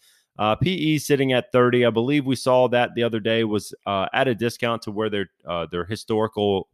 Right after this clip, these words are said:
P E, uh, is sitting. So I definitely thought that, uh, this might give us some different ways to get into, uh, some dividend king names that, uh, ultimately are gonna pay us more to hold on to the stock for longer,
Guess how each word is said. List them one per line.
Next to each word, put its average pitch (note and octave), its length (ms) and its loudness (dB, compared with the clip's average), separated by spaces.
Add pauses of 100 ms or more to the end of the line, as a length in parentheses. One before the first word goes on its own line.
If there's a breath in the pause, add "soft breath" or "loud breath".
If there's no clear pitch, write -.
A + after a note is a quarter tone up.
P A#2 120 -2
E, G#2 380 0 (460 soft breath)
uh, F2+ 420 4
is G2 160 0
sitting. F3 400 4 (360 soft breath)
So D#3 200 2
I C#3+ 140 2
definitely F#3 320 0
thought D3+ 280 2
that, C#3+ 240 2
uh, B2+ 120 4
this D3 200 0
might C#3+ 220 0
give C3 140 0
us B2+ 120 0
some A2+ 180 -4
different A2 340 -4
ways G2+ 320 0
to G2 120 -8
get G#2+ 300 -2
into, G#2 640 -2 (320 soft breath)
uh, F#2+ 160 2
some F#2+ 220 -6
dividend C3+ 460 2
king B2 320 0
names A2+ 420 0
that, G2+ 260 -2
uh, G2+ 180 0
ultimately A2 540 0
are G2 80 0
gonna G2 160 -2
pay A#2 200 0
us A2+ 200 -2
more G#2 220 2
to F#2+ 80 2
hold G#2+ 300 0
on G#2 160 2
to F#2 40 -6
the F2 120 -4
stock F#2+ 420 0
for F2 80 -6
longer, A#2+ 480 2